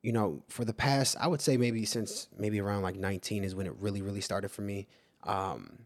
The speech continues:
so I, I feel like I started at an early age when it came to, um, perspectives of internal, um, psychology and how it affects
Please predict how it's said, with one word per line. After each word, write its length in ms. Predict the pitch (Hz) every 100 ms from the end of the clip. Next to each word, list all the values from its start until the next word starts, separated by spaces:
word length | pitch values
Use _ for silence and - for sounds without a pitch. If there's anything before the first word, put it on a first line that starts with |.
| _ _ -
so 140 | 113
I, 220 | 92 78
I 40 | 104
feel 220 | - 107
like 140 | 95
I 60 | 92
started 300 | 101 95 95
at 120 | 95
an 60 | 90
early 260 | - 101 95
age 300 | 95 92 92
when 120 | 98 95
it 120 | -
came 300 | 107 95 92
to, 520 | - 101 92 90 90 - _ _ _
um, 540 | 95 92 95 - 76 85 - _ _
perspectives 880 | - 110 - 110 104 - 95 87 - -
of 380 | 98 95 90 - -
internal, 800 | 98 - - 104 101 95 92 101 _ _ _ _ _ -
um, 320 | - - - - _ _ _
psychology 960 | - 107 92 - 104 104 95 - 98 95
and 100 | 92
how 440 | - 98 101 101
it 140 | 98 95
affects 720 | 87 - 101 95 - -